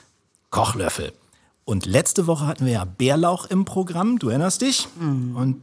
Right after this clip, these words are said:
Speaker 1: da sind auch einige Sachen gekommen. Ich hab hier welche zusammengesucht. Es gab zum Beispiel den Vorschlag eines Bärlauch-Hummus.
Speaker 2: Mhm.
Speaker 1: Finde ich ganz schick.
Speaker 2: Mhm.
Speaker 1: Dann gibt es, äh, eine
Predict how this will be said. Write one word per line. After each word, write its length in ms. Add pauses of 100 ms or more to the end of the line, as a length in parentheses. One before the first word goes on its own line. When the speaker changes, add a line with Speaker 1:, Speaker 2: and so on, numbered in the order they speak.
Speaker 1:
da 380
sind 340
auch 200
einige 340
Sachen 300
gekommen. 520
Ich 280
hab 140
hier 200
welche 340
zusammengesucht. 840
Es 240
gab 220
zum 120
Beispiel 300
den 120
Vorschlag 420
eines 280 (120)
Bärlauch-Hummus. 1300 (680)
Speaker 2:
Mhm. 420 (100)
Speaker 1:
Finde 160
ich 80
ganz 160
schick. 260 (140)
Speaker 2:
Mhm. 440 (100)
Speaker 1:
Dann 220
gibt 220
es, 160
äh, 120
eine 580